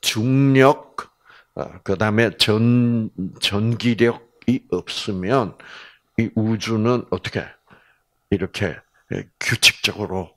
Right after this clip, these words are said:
어, 다 계획대로 돌아갈 수가 없어요. 음. 자, 그런데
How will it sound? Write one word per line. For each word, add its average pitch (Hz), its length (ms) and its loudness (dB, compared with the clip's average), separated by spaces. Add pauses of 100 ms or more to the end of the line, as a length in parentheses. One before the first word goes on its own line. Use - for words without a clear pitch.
어, 107 340 -12 (180)
다 - 100 -6 (480)
계획대로 107 800 -2
돌아갈 98 380 -8
수가 - 260 -12
없어요. - 360 -14 (1040)
음. - 60 -16 (1900)
자, - 240 -6
그런데 117 400 2